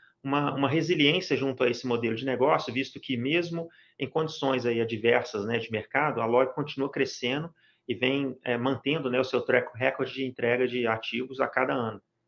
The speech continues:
né? Então, o, vamos dizer, os últimos anos têm sido também anos extremamente importantes pra companhia avançar no, no crescimento, acho que principalmente por conta de dois,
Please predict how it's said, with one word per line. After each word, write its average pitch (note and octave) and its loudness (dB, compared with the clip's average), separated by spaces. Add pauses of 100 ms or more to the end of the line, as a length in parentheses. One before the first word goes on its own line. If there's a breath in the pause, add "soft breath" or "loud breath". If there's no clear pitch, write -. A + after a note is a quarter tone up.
né? A2+ -18 (400 soft breath)
Então, A#2+ 2
o, A2+ 0 (400 soft breath)
vamos B2+ -2
dizer, A2+ 6
os A#2 0
últimos C#3+ 0
anos A2+ 2
têm C3 -2
sido B2+ -2
também A#2+ 0
anos A#2 -2
extremamente C#3 -2
importantes C#3+ 0
pra - -4
companhia A#2+ -2
avançar B2 -2
no, A2 -4
no G#2+ -8
crescimento, A#2 -2
acho - -4
que - -6
principalmente B2+ 0
por - -18
conta B2+ 0
de A#2+ -2 (400 soft breath)
dois, - 2